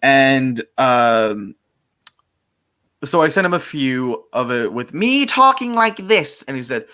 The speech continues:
and we finally, the one that we picked for the final Staticus voice is the one I, that I was the most, the least impressed with.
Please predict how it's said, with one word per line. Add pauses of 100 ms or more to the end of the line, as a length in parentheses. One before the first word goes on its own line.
(440)
and
we
finally,
the
one
that
we
picked (140)
for
the
final
Staticus
voice (120)
is
the
one
I, (120)
that
I
was (160)
the
most,
the
least
impressed
with.